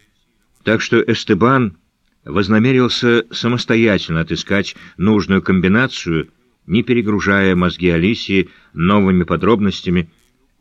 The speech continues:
ведь она, измученная кошмарами и бессонницами, сделает из всего этого совершенно ложные выводы. "Вот".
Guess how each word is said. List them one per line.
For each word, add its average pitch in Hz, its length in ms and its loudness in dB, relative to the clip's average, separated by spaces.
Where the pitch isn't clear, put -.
ведь 78 180 -6
она, 107 340 0
измученная 101 760 0
кошмарами 87 800 -2
и 76 60 -6
бессонницами, 82 840 -4
сделает 123 640 2
из - 160 -4
всего 107 320 2
этого 110 500 0
совершенно 117 880 0
ложные 92 600 0
выводы. 76 440 -6
"Вот". 107 460 0